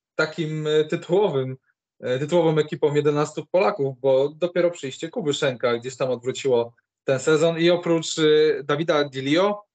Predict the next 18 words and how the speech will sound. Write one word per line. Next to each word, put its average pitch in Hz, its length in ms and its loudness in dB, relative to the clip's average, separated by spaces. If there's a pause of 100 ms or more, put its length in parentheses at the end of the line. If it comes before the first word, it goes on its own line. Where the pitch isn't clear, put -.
(200)
od 160 160 -4
którego 143 340 0
też 135 200 -4
chyba 131 220 -2
więcej 139 340 -2
było 127 220 -2
wymagane 127 440 -4
niż 117 200 -10
daje, 135 420 -2 (440)
to 135 120 2
oprócz 131 300 -8
niego 131 200 -4
każdy 123 300 -2
zagraniczny 120 880 -4
transfer 123 560 -2
trzeba 123 360 -2
nazwać 120 420 -6
nieporozumieniem. 127 680 -4